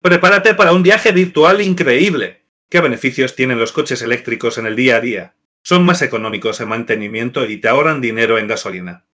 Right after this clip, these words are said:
También son silenciosos y te dan una conducción suave. ¿Todo ventajas? ¿Los coches eléctricos son buenos para la salud del planeta? Sí, al usar energía renovable, ayudan a limpiar el aire. Menos contaminación significa mejor salud para todos.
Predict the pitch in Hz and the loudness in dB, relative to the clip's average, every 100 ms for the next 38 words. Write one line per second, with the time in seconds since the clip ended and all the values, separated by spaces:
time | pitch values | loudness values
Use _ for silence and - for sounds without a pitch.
0 | - 123 127 151 147 131 127 113 113 151 | -6 -2 0 -2 -2 -4 -4 -6 -4 -4
1 | 151 151 123 - 107 113 123 127 113 110 | -2 -4 -4 -4 -2 -2 -2 -4 -4 -4
2 | 104 - 139 139 120 90 82 _ _ _ | -6 -4 -6 -4 -6 -6 -10 _ _ _
3 | _ - 185 190 143 139 190 - 165 - | _ 2 4 4 4 2 0 0 -4 -6
4 | - _ _ _ _ 110 110 - 131 147 | -18 _ _ _ _ -2 -2 0 -4 -2
5 | 123 113 - 131 - 110 131 127 143 147 | -2 -2 -2 -6 -2 -2 -2 2 2 0
6 | - 117 107 107 123 151 120 110 117 135 | -2 0 0 0 0 2 2 0 0 -2
7 | 151 185 - _ _ - 196 135 - 107 | -4 -6 -8 _ _ -4 0 0 -2 -8
8 | 110 131 123 110 104 - 143 120 110 104 | -4 -2 -2 -2 -8 -6 -2 -2 -2 -4
9 | 110 127 104 85 - 107 143 156 120 104 | -2 -2 -2 -10 -10 -6 -4 -2 -2 -6
10 | 110 113 123 113 95 95 90 87 _ _ | -6 -2 0 0 -4 -6 -10 -16 _ _
11 | _ - 151 180 185 123 123 139 143 127 | _ -8 -2 -2 -2 -4 -4 -4 -4 -4
12 | 131 127 120 127 131 123 175 175 117 104 | -2 -4 -4 -6 -6 -4 -2 0 -2 -4
13 | 117 123 131 170 139 113 110 90 - - | -6 -2 -2 0 -2 -4 -6 -10 -12 -20
14 | _ | _